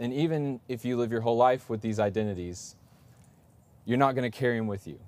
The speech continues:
They're not eternally part of who you are. And the second par-, problem with these earthly identities, if th-, if that's as deep as we can go as far as our identity go-, our identity goes,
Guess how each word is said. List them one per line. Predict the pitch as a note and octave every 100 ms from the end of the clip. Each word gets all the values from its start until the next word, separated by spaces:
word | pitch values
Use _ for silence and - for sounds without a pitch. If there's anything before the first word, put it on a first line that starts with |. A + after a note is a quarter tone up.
| -
They're | - A#2
not | B2 A#2
eternally | A2 A#2 A2+ G#2+ G2+
part | - G#2 G2
of | F#2+
who | G#2
you | F#2+ F2+
are. | D#2 D2 F2+ - _ - - - - - - -
And | C#3
the | C#3
second | F#3 G3 B2+
par-, | C#3 B2+ -
problem | C3+ A#2 A2 A2
with | A2 G#2+
these | A2
earthly | G#2+ G#2+ A#2
identities, | G#2 G2+ F#2+ F#2 G2+
if | G#2
th-, | - -
if | A2+ G#2+
that's | C3 C#3+ - - - -
as | A#2+
deep | A2 D3 D3
as | A#2+
we | C3
can | A#2+ A#2
go | A2+ G2 F2 G#2+ - _ - _
as | A2 G2+
far | - A2
as | G#2
our | G2+
identity | F#2+ G#2+ G2+
go-, | F2+ G2 - - - -
our | A2+ G#2+
identity | G#2 G#2+ B2 G2+
goes, | F#2+ F#2 F2+